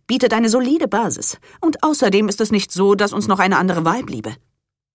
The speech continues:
Wir haben es versäumt, für die notwendigen Ausgaben ausreichende Mittel bereitzustellen.“ „Und die Steuern zu ihrer Erhebung“, fügte Frankel mürrisch hinzu.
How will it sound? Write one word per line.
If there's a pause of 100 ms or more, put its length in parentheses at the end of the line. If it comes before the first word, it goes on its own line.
Wir
haben
es
versäumt,
für
die
notwendigen
Ausgaben
ausreichende
Mittel
bereitzustellen.“ (880)
„Und
die
Steuern
zu
ihrer
Erhebung“, (420)
fügte
Frankel
mürrisch
hinzu.